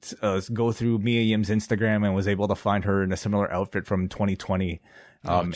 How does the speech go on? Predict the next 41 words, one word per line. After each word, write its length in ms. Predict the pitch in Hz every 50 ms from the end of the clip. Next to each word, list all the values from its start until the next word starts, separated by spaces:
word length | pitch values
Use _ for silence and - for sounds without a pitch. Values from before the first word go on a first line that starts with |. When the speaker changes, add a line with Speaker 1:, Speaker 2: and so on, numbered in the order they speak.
| 98 101 98 87
Speaker 2:
Jesus. 40 | -
Speaker 1:
and, 240 | 95 92 90 - 101
and 80 | 101 101
was 140 | 98 98
able 160 | 101 92 98 95
to 100 | 101 92
determine 380 | 82 92 85 101 107 101 98
that 160 | 101 95 87
this 160 | - 95 - -
was 160 | 98 87 85
not 360 | 101 101 92 95 92 - -
that, 200 | 98 92 90 87
in 140 | 87 90 90
fact, 500 | - - 95 85 80 80 - - - - _ _ -
uh, 220 | - 95 90 87 87 87 95 185 - _ - - -
present 320 | - 127 120 104 110 101
day 320 | - 117 127 127 110 - - _ _ _ _ _ _ _
on 120 | 107 104 104
their 120 | 98 92
honeymoon. 480 | 85 107 117 160 160 120 95 78 82 -
So, 340 | - 104 92 87 82 82 - - - - _ - - _ _ -
you 80 | 202 196
know, 240 | 175 165 156 156
the, 340 | 147 147 160 156 - 147 151 -
an 100 | 135 143
attempt 380 | 147 139 - 147 160 165 160 156
was 160 | 131 123 104
made, 560 | 98 107 110 107 107 110 113 143 175 160 117
but 240 | - 107 104 92 -
man, 320 | 104 107 107 104 101 95 95
clearly 340 | - - 117 117 120 120
Mia 200 | 110 107 110 113
Yim 180 | 110 110 110 107
did 180 | 101 - 95 90
not 280 | 104 104 104 101 -
know 400 | 101 101 92 90 87 80 80 - - - - - _ _ _
the 80 | 95 90
type 260 | - 120 113 107 -
of, 160 | 98 90 82 -
uh, 180 | 90 87 87 85 - - - - - - _ _ _ _ _ _
audience 640 | 110 110 113 123 123 110 92 - 90 - - -